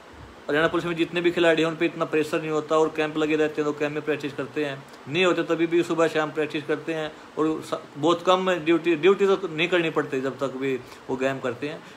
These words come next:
Team में रहते हैं तो practice के लिए free होते हैं, बिल्कुल कहीं नहीं जाना पड़ता उनको। हरियाणा में ये चीज़ें हैं, शायद master में भी होंगी। भाई, प्रवीण राणा भी बहुत बढ़िया पहलवान रहे हैं सेवेंटी केजी में, वो भी ओलंपिक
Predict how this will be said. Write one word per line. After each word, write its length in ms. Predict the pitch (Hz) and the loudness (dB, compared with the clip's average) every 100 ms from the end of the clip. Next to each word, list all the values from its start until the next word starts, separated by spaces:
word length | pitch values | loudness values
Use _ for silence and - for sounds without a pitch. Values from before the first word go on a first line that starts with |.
| - | -4
Team 160 | 147 147 | -2 0
में 120 | 147 | 2
रहते 300 | 147 147 147 | 0 0 -4
हैं 80 | 143 | -2
तो 100 | 147 | -4
practice 360 | 147 135 135 139 | -2 -6 -6 -8
के 100 | 147 | -4
लिए 140 | 139 139 | -4 -4
free 220 | 131 135 | -4 -2
होते 240 | 123 123 | -4 -6
हैं, 60 | 131 | -8
बिल्कुल 300 | 139 139 165 - | -8 -8 -12 -8
कहीं 140 | 135 135 | -6 -6
नहीं 100 | 131 | -4
जाना 180 | 131 131 | -4 -4
पड़ता 280 | 135 - | -6 -6
उनको। 260 | 147 151 160 | -8 -8 -10
हरियाणा 320 | 147 131 135 135 | -6 -4 -4 -6
में 140 | 139 | -6
ये 120 | 139 | -8
चीज़ें 280 | 131 131 135 | -8 -8 -8
हैं, 200 | 131 147 - - - | -8 -10 -16 -20 -6
शायद 220 | 143 143 135 | 0 2 2
master 300 | 135 127 143 | 0 -2 -4
में 100 | 147 | -2
भी 80 | 151 | -2
होंगी। 300 | 139 139 143 - - - - - - - - - - - - | -2 -6 -8 -14 -20 -20 -20 -20 -20 -20 -20 -20 -20 -8 -4
भाई, 80 | 165 | -2
प्रवीण 320 | 160 165 175 | 0 0 2
राणा 280 | 156 156 170 | 4 4 4
भी 100 | 175 | 4
बहुत 260 | 151 147 | 4 2
बढ़िया 280 | 147 139 147 | 2 0 2
पहलवान 400 | 147 143 143 143 | 4 2 2 0
रहे 140 | 147 151 | 0 0
हैं 80 | 151 | 0
सेवेंटी 320 | 143 135 139 | 0 -2 -4
केजी 300 | 143 139 143 | -2 0 0
में, 100 | 143 | 0
वो 180 | 147 143 | 2 2
भी 220 | 147 147 | 2 0
ओलंपिक 520 | 139 139 139 147 139 | 0 -2 -4 -6 -2